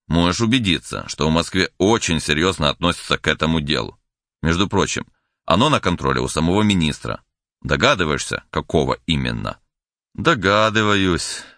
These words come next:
тускло сказал Заварзин. "Только зря ты меня министром пугаешь. Министры приходят и уходят, а наш брат остаётся. Министр не будет в этой помойке грязь разгребать.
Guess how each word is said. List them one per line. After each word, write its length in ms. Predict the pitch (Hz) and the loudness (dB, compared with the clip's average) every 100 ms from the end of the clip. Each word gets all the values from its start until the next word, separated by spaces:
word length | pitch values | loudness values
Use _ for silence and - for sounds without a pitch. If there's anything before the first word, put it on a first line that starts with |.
| _ _ _ _ | _ _ _ _
тускло 360 | 87 78 76 | 0 0 -2
сказал 380 | 73 - 76 73 | -4 -2 0 0
Заварзин. 540 | 69 76 67 60 57 - _ _ _ _ _ _ _ | 0 0 0 -2 -8 -12 _ _ _ _ _ _ _
"Только 320 | 131 113 127 | 0 2 0
зря 220 | 110 151 | 2 0
ты 120 | - 73 | 0 0
меня 240 | 73 73 | 0 0
министром 500 | 73 82 85 71 62 | 2 0 0 -2 -4
пугаешь. 540 | 69 69 57 50 - _ _ _ _ _ - | -2 -2 -2 -4 -12 _ _ _ _ _ -2
Министры 460 | 85 143 - 90 | 0 0 0 -2
приходят 540 | 73 82 - 127 90 - | 0 -4 0 0 2 0
и 40 | |
уходят, 460 | 80 - 110 76 - _ _ _ _ | -2 0 0 0 -4 _ _ _ _
а 80 | 73 | 0
наш 220 | 101 113 | 2 0
брат 260 | 69 64 73 | -2 -2 -2
остаётся. 680 | 73 92 78 69 - - - _ _ _ _ _ _ _ | -2 0 0 -2 -4 -12 -14 _ _ _ _ _ _ _
Министр 420 | 80 113 117 117 | 2 2 4 2
не 120 | 101 | 2
будет 320 | 107 131 90 85 | 2 2 2 0
в 40 | |
этой 180 | 80 80 | -2 0
помойке 400 | 85 85 71 76 | 2 0 0 -2
грязь 300 | 76 71 - | 0 0 -2
разгребать. 640 | 65 67 65 57 52 - | -6 -6 -6 -4 -6 -10